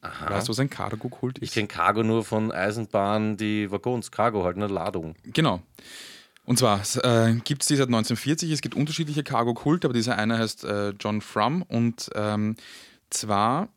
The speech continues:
Speaker 2: wurden, und zwar wurden im Zweiten Weltkrieg die stationierten Soldaten, äh, die europäischen oder amerikanischen, wurden als Abgesandte von John Frum gesehen.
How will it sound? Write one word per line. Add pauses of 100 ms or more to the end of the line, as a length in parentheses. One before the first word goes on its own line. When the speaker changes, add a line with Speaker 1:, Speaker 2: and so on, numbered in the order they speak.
Speaker 2:
wurden,
und
zwar
wurden
im
Zweiten
Weltkrieg
die
stationierten
Soldaten, (160)
äh,
die
europäischen
oder
amerikanischen, (380)
wurden
als
Abgesandte
von
John
Frum
gesehen.